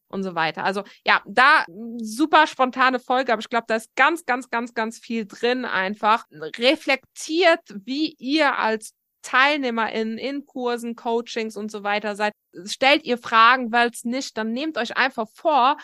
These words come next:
dass jedes Mal, wenn's die Möglichkeit gibt, eine Frage zu stellen, auch eine zu stellen. Und wenn euch keine einfällt, dann saugt euch einen aus den Fingern. So, irgendwo ist eine Frage in euch, ne? Also ich glaub,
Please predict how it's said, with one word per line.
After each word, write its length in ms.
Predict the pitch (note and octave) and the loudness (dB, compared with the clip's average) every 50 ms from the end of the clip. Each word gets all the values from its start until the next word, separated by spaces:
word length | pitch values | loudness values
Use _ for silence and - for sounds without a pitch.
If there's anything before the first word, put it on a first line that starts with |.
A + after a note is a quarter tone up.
| - - _ | -14 -14 _
dass 260 | - A#3+ A3 - - | -6 -6 -6 -6 -6
jedes 320 | - D#4 F4+ F4+ F#4 - - | -4 -2 0 0 -2 -2 -2
Mal, 160 | C#4+ C4+ C4+ | -2 0 0
wenn's 160 | C4 B3+ A#3+ | 0 -2 -4
die 80 | - B3 | -6 -8
Möglichkeit 500 | A#3 B3 B3+ - A#3+ - - A#3+ A3+ - | -8 -8 -8 -8 -10 -8 -6 -8 -6 -6
gibt, 140 | - A3+ - | -8 -10 -10
eine 100 | A3 G#3+ | -10 -10
Frage 340 | - - A#3 A3+ A3+ A3 A3+ | -6 -4 -2 -2 -2 -4 -6
zu 140 | - A3+ | -10 -12
stellen, 280 | G#3 - - A3+ A3 G#3+ | -12 -8 -6 -4 -4 -4
auch 80 | G3+ G#3 | -4 -4
eine 220 | G3+ G#3+ A3 G#3 G#3 | -2 -2 -2 -2 -4
zu 140 | - - G3 | -6 -8 -12
stellen. 360 | - - A3+ A3+ A3 G#3 G3 | -8 -4 -2 -2 0 -2 -2
Und 100 | F3+ F#3+ | -4 -6
wenn 120 | G#3 G#3 G#3+ | -8 -8 -8
euch 120 | G#3+ - | -10 -8
keine 280 | - G#3+ G3+ F#3 - - | -8 -8 -8 -8 -4 0
einfällt, 720 | A#3 C4+ E4+ F4+ F4+ - - A3+ F#3+ G#3+ B3 D#4+ F#4 - - _ - - - _ _ _ _ | 0 0 0 0 -2 -6 -6 -4 -2 0 0 -2 -4 -6 -14 _ -20 -20 -20 _ _ _ _
dann 240 | - A3+ B3 B3 A3+ - | 2 2 2 0 -4 -8
saugt 320 | G#3 A3 A#3 B3 B3 - A3+ | -2 2 2 2 2 2 -4
euch 160 | G#3+ - - | -6 -4 -4
einen 180 | G#3+ G#3+ G3+ | -4 -4 -2
aus 160 | G3 G3 G#3 - | -4 -6 -6 -8
den 100 | G3+ G3 | -10 -8
Fingern. 400 | - B3 A#3+ A3 F#3 - - - - _ - A#3+ A3+ _ | -6 -4 -4 -4 -4 -6 -8 -10 -14 _ -20 -20 -20 _
So, 260 | F#3+ G3 G3 F#3 - | -6 -4 -2 -2 -2
irgendwo 500 | - - B3 C#4+ D#4 D#4 C4 A#3 A#3+ - | -2 -2 0 2 2 2 2 2 2 4
ist 220 | - A#3+ A#3 - | 4 4 2 2
eine 80 | A#3 G#3 | 0 -4
Frage 420 | - - G3+ F#3+ F#3 F3+ F#3 F3 | 0 2 4 4 4 4 2 0
in 120 | D#3+ D#3+ - | -2 -4 -4
euch, 420 | - D#3+ D#3 D3 D#3 - - - | -4 -2 -2 -2 -2 -4 -4 -6
ne? 260 | F#3+ F3+ F3+ G3+ G#3 | -6 -6 -4 -2 -2
Also 300 | F#3+ G3 G#3 G3 G#3 G#3 | -2 -2 -2 -2 -2 -2
ich 140 | G3+ G#3+ - | -2 -4 -6
glaub, 300 | - A3+ G#3+ A3 A#3 A#3 | -4 0 2 2 2 2